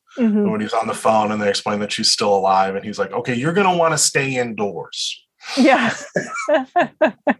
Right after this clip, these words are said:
Speaker 1: He's way funnier than people, uh, I think,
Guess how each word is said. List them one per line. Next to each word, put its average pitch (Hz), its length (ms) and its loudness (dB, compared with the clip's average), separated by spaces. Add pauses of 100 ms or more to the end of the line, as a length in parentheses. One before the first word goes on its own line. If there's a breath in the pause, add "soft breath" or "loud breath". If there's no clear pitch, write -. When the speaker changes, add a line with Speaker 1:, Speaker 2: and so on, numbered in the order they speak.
(640 loud breath)
Speaker 1:
He's 403 280 0
way 254 240 4
funnier 269 440 2
than 247 200 0
people, 226 720 0
uh, 208 260 0
I 220 160 -2
think, 214 260 0